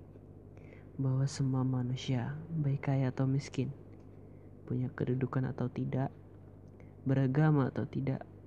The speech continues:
maka kematian pasti akan menimpa dirinya. Dan memang Allah juga telah menegaskan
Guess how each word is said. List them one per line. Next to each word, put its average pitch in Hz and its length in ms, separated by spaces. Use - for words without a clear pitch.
maka 135 320
kematian 131 480
pasti 139 320
akan 139 320
menimpa 120 480
dirinya. 135 400
Dan 131 160
memang 139 400
Allah 139 320
juga 139 320
telah 139 240
menegaskan 139 720